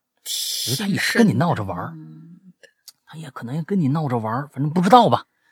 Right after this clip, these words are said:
Speaker 2: 调皮呗。你，你，你不能说人类有存在这种，这种，这个什么啊？就刚才那，那位啊，啊，老娘今天晚上要去厕所看看你在哪儿呢？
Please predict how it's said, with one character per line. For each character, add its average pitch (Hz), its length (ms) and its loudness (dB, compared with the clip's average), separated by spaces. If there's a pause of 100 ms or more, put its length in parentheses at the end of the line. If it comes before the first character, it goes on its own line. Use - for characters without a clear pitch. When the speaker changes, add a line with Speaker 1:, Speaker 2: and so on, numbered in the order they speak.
(360)
Speaker 2:
调 - 180 -2
皮 170 260 -6
呗。 170 180 -8 (260)
你， 175 200 0
你， 180 200 0
你 180 140 2
不 180 140 0
能 220 120 4
说 214 160 2
人 170 240 4
类 226 140 4
有 120 140 2
存 135 200 -2
在 160 160 0
这 131 140 -4
种， 110 180 0
这 120 160 -2
种， 98 240 -6
这 110 160 -4
个 101 180 -4
什 101 140 -12
么 107 220 -4 (440)
啊？ 101 260 -4
就 - 120 -18
刚 117 160 -2
才 107 380 -4 (120)
那， 104 340 -6
那 107 180 -2
位 101 240 -6 (220)
啊， 101 320 -8 (540)
啊， 95 180 -16
老 95 160 -10
娘 101 320 -2
今 120 120 -4
天 117 140 -2
晚 98 140 -4
上 98 80 -6
要 107 180 -4
去 - 160 -12
厕 - 160 -12
所 95 100 -16
看 104 220 -8
看 98 140 -6
你 90 40 -6
在 104 140 -8
哪 95 120 -8
儿 95 120 -16
呢？ 104 160 -10